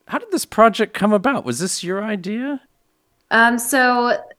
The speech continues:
Speaker 2: this is the second, we followed the second, um,
Speaker 1: Right.
Speaker 2: iteration of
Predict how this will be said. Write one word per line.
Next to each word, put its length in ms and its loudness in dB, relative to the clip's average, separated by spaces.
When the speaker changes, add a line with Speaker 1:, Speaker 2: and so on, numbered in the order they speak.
Speaker 2:
this 440 -2
is 300 -2
the 360 0
second, 840 -2
we 260 2
followed 360 2
the 100 -2
second, 800 -4
um, 260 -4
Speaker 1:
Right. 80 -10
Speaker 2:
iteration 680 -4
of 340 -6